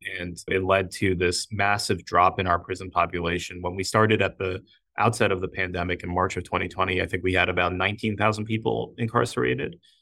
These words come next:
And when all was said and done at the end of twenty twenty-two, we had about twelve thousand five hundred people incarcerated.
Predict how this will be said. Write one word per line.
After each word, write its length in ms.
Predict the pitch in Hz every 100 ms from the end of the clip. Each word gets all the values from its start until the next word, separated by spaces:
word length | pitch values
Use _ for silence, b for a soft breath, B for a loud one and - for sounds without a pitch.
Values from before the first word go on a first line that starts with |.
| b
And 140 | 104
when 120 | 98 95
all 180 | 101
was 140 | 98 95
said 180 | 98 92
and 120 | 90
done 260 | 90 90
at 120 | 82 85
the 80 |
end 120 | 90 90
of 80 |
twenty 260 | - 90 92
twenty-two, 800 | - 92 87 87 123 98 92 85 -
we 160 | 101 87
had 240 | 92 90
about 380 | 90 90 87 85
twelve 240 | - 92
thousand 300 | 90 85 90
five 200 | - 87
hundred 220 | 87 - 90
people 280 | 95 -
incarcerated. 580 | - - - - - -